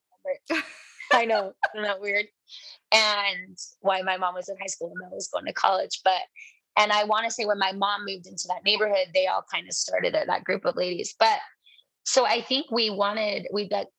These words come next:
Speaker 1: we just got the idea. We should, we're all married now. Like, everyone was starting to get married by that point, you know, and, and not everyone, but pretty much the majority of us. And so we thought it'd be fun to start this Bunko group.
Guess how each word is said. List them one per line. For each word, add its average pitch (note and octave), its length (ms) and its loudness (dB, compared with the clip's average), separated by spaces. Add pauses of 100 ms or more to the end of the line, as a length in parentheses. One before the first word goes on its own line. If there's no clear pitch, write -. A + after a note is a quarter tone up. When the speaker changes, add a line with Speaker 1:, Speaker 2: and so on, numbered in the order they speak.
Speaker 1:
we G3+ 120 -2
just F#3+ 220 -4
got G3 160 2
the G3+ 100 2
idea. G3+ 200 0
We G#3+ 100 -4
should, G#3 240 -2
we're F#3+ 100 4
all A3 160 2
married A3+ 380 -4
now. F3+ 160 -4
Like, G3+ 200 -2
everyone A#3 340 0
was A3 120 -8
starting G#3 320 0
to G3 80 -6
get F#3 160 -10
married F#3+ 480 0
by F#3+ 140 -8
that - 160 -16 (160)
point, F3 260 -10
you F#3 120 -2
know, F#3 280 -2 (140)
and, F#3 340 -2 (840)
and G#3+ 120 4
not C#4+ 160 2
everyone, F#3+ 460 0
but F3+ 200 0 (120)
pretty G#3+ 220 2
much F3+ 340 -2
the F#3 80 0
majority F#3 400 0
of F#3 100 0
us. F#3+ 240 -2
And F#3 120 -8
so F#3+ 80 0
we F#3 100 -2
thought F#3 160 2
it'd F3+ 80 -2
be G3 180 -10
fun F#3+ 180 -2
to - 60 -6
start - 340 -2
this - 200 -4
Bunko G3+ 280 0
group. F3 220 -2